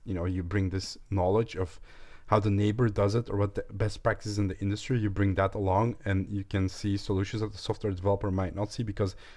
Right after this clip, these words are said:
they only did, like you say, maybe three projects in their life. And you, by that point, you're on your fiftieth. So you say, "Okay,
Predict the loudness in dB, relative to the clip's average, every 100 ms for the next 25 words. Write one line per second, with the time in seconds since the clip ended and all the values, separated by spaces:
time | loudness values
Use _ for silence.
0 | -16 2 4 4 6 6 6 4 4 2
1 | 2 0 0 0 2 4 2 0 0 0
2 | 2 2 2 0 0 2 2 2 2 -2
3 | 0 2 2 4 4 6 6 4 4 2
4 | 4 4 4 4 4 2 0 0 0 0
5 | 0 -4 -4 -2 -2 2 2